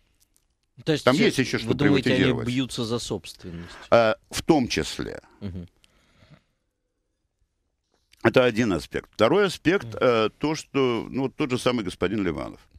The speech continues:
Speaker 2: Да, при том, что я говорю, я ему крайне признателен за, э, движение, там, за ч-,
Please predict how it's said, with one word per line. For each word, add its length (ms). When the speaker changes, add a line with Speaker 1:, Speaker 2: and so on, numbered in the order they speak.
Speaker 2:
Да, 200
при 160
том, 160
что 120
я 60
говорю, 200
я 100
ему 160
крайне 260
признателен 540
за, 340
э, 260
движение, 600
там, 300
за 140
ч-, 120